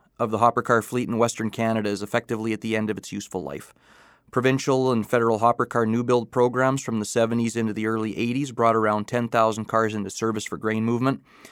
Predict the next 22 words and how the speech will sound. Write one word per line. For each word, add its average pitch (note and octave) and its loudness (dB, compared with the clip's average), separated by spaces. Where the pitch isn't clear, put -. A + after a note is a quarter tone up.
and A2+ 0
many C#3+ 6
of C3+ 2
these C3+ 2
cars A#2+ 4
are G#2 -6
pushing A#2+ -2
forty-plus A#2+ -2
years, D3 0
and C3 0
they're B2 8
also B2+ 6
a A#2 0
lot A2+ 4
less A2+ 0
productive A2 0
than A2 0
the G#2+ 0
more G#2+ 2
modern G#2 0
hopper G#2 -2
cars. - -10